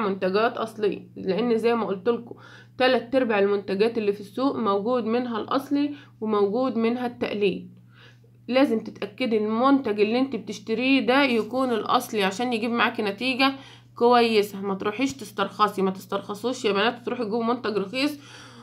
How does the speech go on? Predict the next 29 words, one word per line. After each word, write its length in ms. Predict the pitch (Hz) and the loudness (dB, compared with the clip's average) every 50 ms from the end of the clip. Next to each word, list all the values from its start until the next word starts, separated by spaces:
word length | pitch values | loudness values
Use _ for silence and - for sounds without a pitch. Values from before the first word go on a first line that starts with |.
| - - - - | -20 -20 -12 -8
وتيجوا 300 | 202 208 202 247 226 233 | -6 -6 -4 -4 -4 -6
تقولوا: 560 | 233 - - - 247 262 269 269 269 254 262 | -6 -6 -4 -2 -2 0 0 -2 0 0 0
"لا، 180 | 269 269 269 254 | 0 2 2 4
لا، 180 | 247 240 247 | 4 4 4
ده 180 | 233 202 208 214 | 4 2 2 2
وحش، 460 | 226 269 262 262 262 247 - - - | 2 2 2 0 -4 -4 -6 -8 -8
ما 140 | 226 208 180 | -6 -4 -2
عملش 320 | 185 196 214 233 233 - | -2 -2 -2 -4 -4 -4
نتيجه". 420 | 220 202 196 196 240 254 240 214 214 | -4 -4 -4 -4 -4 -4 -2 -2 -2
ما 80 | 190 | 0
انت 140 | 185 196 190 | -2 -2 -4
كده 180 | 202 269 254 247 | -2 -2 -2 -2
بتعملي 420 | - - 214 196 196 226 240 254 | 0 0 0 0 2 0 0 -2
سمعه 260 | 240 - 262 269 262 247 | -4 -4 -2 -2 -2 -2
سيئه 240 | - 254 226 233 240 | -2 -2 0 0 2
للمنتج 640 | 240 220 214 208 220 233 226 226 226 - - - | 2 2 0 0 -2 -2 -2 -2 -4 -4 -2 -2
الكويس. 680 | 208 233 226 - 214 156 120 - - - - - - - _ - - - - - - - - - - - - - - - - - - - - - - - - - _ _ - _ - - - - - - - - - - - - - - - - - - - _ _ _ - | -2 0 0 0 0 0 0 0 -2 -4 -10 -16 -20 -20 _ -20 -20 -20 -20 -20 -20 -20 -20 -20 -20 -20 -20 -20 -20 -20 -20 -20 -20 -20 -20 -20 -20 -20 -20 -20 _ _ -20 _ -20 -20 -20 -20 -20 -20 -20 -20 -20 -20 -20 -20 -20 -20 -20 -20 -20 -20 -20 _ _ _ -2
آه، 600 | 220 214 208 208 208 208 214 214 208 196 - - - | 0 0 2 2 0 0 0 0 0 -2 -2 -4 -4
بيشيل 520 | 214 220 226 220 - - 294 311 339 320 | -4 -4 -4 -2 0 2 2 2 2 2
تمانين 680 | - - 240 233 214 202 226 254 277 302 294 294 - - - - _ - - _ - | 0 0 0 2 2 2 4 4 6 4 4 4 0 -10 -20 -20 _ -20 -20 _ -8
في 140 | - - 226 | -2 0 0
المية 320 | 214 220 240 262 277 233 | 2 4 4 4 6 6
او 100 | - 262 | 4 2
تسعين 400 | 254 - 226 - - 233 285 294 | 0 -2 -8 -6 -2 0 0 0
في 160 | 285 - - | 0 0 -2
المية 500 | 220 220 247 269 285 277 285 269 262 - 226 | -2 0 2 2 2 2 2 0 -2 -4 -4
من 240 | 220 233 254 262 262 | -2 0 2 2 2
الرؤوس 680 | - - 208 208 202 196 - - 208 226 240 240 - | 0 0 0 0 0 0 2 4 4 4 4 4 0
السوداء. 540 | - - 214 - - - 190 180 185 - - | -4 -6 -6 -6 -6 -6 -4 -4 -4 -4 -8